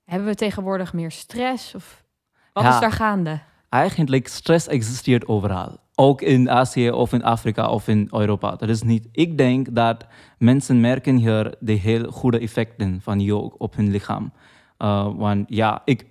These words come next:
Speaker 2: ik, er is altijd stress en mensen willen altijd iets om, ja, beter rust te hebben. Er zijn ook andere dingen die mensen kunnen doen voor rust te krijgen. Maar mensen hebben ook gezien dat met yoga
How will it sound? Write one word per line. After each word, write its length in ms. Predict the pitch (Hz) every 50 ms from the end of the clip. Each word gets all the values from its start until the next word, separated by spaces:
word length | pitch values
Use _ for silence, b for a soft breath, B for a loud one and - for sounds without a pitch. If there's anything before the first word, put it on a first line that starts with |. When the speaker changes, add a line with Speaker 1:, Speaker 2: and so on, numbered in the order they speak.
| _ -
Speaker 2:
ik, 220 | - 135 117 - -
er 100 | 151 143
is 120 | 139 123 -
altijd 360 | 135 135 139 135 127 120 -
stress 380 | - - 127 123 135 131 -
en 160 | - 127 110 110
mensen 300 | 117 117 120 - 120 113
willen 220 | 120 120 117 113
altijd 340 | - 113 117 113 120 113 107
iets 260 | 120 120 113 - -
om, 400 | - 120 110 107 104 107 107 104
ja, 360 | 104 110 113 110 113 107 - -
beter 280 | - 107 110 107 113 101
rust 260 | 95 117 139 - - -
te 60 | 131
hebben. 340 | 107 117 110 110 110 113 - b b b b b b
Er 120 | - 123 131
zijn 160 | 147 151 147
ook 220 | 170 165 160 - -
andere 420 | - 135 151 165 160 147 131 117 98
dingen 360 | 104 127 135 139 120 117 110
die 120 | 101 107 104
mensen 340 | 110 113 113 113 - 113
kunnen 220 | 104 113 104 101 104
doen 280 | 123 135 117 107 117 120
voor 220 | - - 107 101
rust 260 | 101 110 139 - -
te 80 | - 127
krijgen. 460 | - 104 104 104 101 - 127 131 139 B B B B B B B
Maar 260 | - 123 127 123 123 -
mensen 300 | - 127 127 127 123 -
hebben 260 | 127 120 117 120 123 -
ook 160 | 135 131 -
gezien 360 | - - 113 104 120 117 113
dat 180 | 117 117 113 113
met 120 | 120 110
yoga 480 | - 113 110 131 139 135 117 107 - -